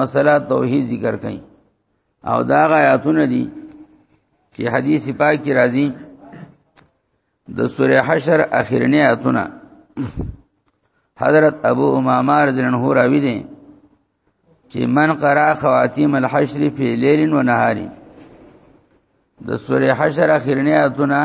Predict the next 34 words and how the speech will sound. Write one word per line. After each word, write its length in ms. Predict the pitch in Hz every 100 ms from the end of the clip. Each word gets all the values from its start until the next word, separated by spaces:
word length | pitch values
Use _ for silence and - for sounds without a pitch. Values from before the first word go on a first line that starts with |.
| 156 -
د 100 | 104 120
شپې 260 | 127 - 160 156
او 60 |
د 60 | 135
ورځې 220 | 135 135 131
ولولي. 460 | 156 147 123 117 - - - _ _ _ _ _ _
فمات 440 | - 123 147 156 143 135
فی 100 | 135
ذلک 440 | 127 139 139 131 131
الیوم 440 | 117 117 135 147 147
واللیلہ. 520 | 117 120 117 117 92 - - -
په 80 | 123
دغه 220 | 143 151 143
ورځ 200 | 151 151 147
په 60 | 143
کې 80 | 127 139
مړ 100 | 156 127
شو 120 | 120 - - 110
د 40 |
الله 260 | 117 123 123
تعالی 320 | 127 135 147 131
په 80 | 143 139
ذمہواری 540 | 113 117 117 117 123
کې 120 | 117 101
دی. 120 | 90 - _ _ _ _ _ _ _ _ _ _ _ _ -
او 80 | 107
جنت 340 | 110 131 156 131
په 80 | 139 131 120
الله 180 | 123 123
ورکوي. 360 | 117 113 107 - - - _ _ _ _ _ _ _ _ _ _ _ _ _ -
او 120 | -
یو 220 | 120 147 156
روایت 280 | 156 156
کې 80 | 127